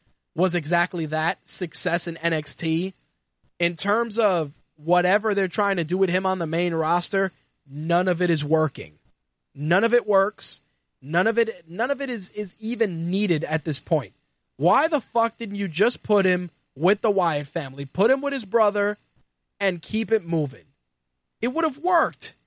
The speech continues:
It would have been okay. It would have been all right.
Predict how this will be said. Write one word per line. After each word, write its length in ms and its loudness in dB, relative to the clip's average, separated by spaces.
It 60 0
would 120 0
have 60 -4
been 100 2
okay. 720 0
It 80 -8
would 100 0
have 60 -2
been 100 2
all 160 4
right. 540 -2